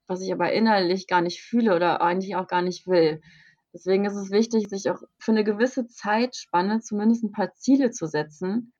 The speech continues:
dass man das Gefühl hat, ich verliere mich auch nicht dabei aus den Augen. Also immer wieder zu sich auch zurückzukommen und gucken, ist es das noch, was ich möchte, noch mal abgleichen.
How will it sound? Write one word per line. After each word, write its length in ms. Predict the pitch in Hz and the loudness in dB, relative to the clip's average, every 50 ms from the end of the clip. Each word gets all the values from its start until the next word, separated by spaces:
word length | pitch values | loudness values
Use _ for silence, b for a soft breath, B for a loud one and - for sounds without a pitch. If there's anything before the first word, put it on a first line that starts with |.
| _ - _ | _ -18 _
dass 160 | - 185 180 | -6 -4 -2
man 180 | 202 190 185 190 | 0 0 0 0
das 140 | 190 190 - | -2 -4 -8
Gefühl 280 | 202 180 - - 208 | -12 -10 -6 -2 -2
hat, 80 | 196 185 | 0 0
ich 120 | 185 185 | -2 -4
verliere 320 | - 196 190 190 196 190 190 | -2 -2 0 0 0 2 2
mich 320 | 190 202 220 226 226 - | 4 4 4 2 2 0
auch 200 | - 165 165 - | -2 -2 -2 -2
nicht 220 | 185 175 165 - - | -4 -6 -4 -4 -4
dabei 320 | 165 156 160 160 156 - | -4 -2 0 0 0 -2
aus 140 | 165 160 - | -4 -6 -8
den 180 | - 165 160 - | -8 -8 -6 -4
Augen. 540 | 147 156 156 156 156 156 156 156 160 - - | -2 -2 -2 -2 -2 -4 -4 -4 -6 -8 -6
Also 440 | 170 170 165 165 170 170 170 170 170 - - b b b b b b b b _ _ | -6 -6 -4 -2 -4 -4 -4 -4 -8 -10 -16 b b b b b b b b _ _
immer 260 | 185 185 185 180 175 | -4 -2 -2 -2 -2
wieder 220 | 185 180 185 180 | -2 -4 -4 -4
zu 160 | 180 - - 180 | -6 -8 -12 -10
sich 260 | 180 190 185 - - | -10 -8 -8 -8 -8
auch 100 | 160 165 | -10 -10
zurückzukommen 760 | - - 170 170 165 160 - - - 160 - - 170 170 170 | -12 -12 -10 -10 -10 -10 -12 -16 -18 -16 -10 -8 -6 -6 -6
und 40 | 170 | -8
gucken, 240 | - 175 175 175 170 | -10 -10 -8 -8 -8
ist 160 | - - - | -8 -8 -12
es 80 | 190 - | -14 -12
das 180 | - 185 180 - | -10 -12 -10 -10
noch, 100 | 185 175 185 | -12 -12 -10
was 160 | 180 170 190 | -12 -14 -10
ich 80 | 175 | -8
möchte, 420 | 185 175 175 170 175 - - 170 165 | -6 -4 -4 -4 -6 -8 -8 -6 -6
noch 140 | 170 180 175 | -6 -6 -6
mal 140 | 190 - - | -6 -4 -4
abgleichen. 840 | - - 170 - 165 160 156 160 165 165 - - 170 165 165 165 | -4 -6 -8 -8 -8 -6 -4 -4 -6 -8 -8 -8 -8 -8 -8 -10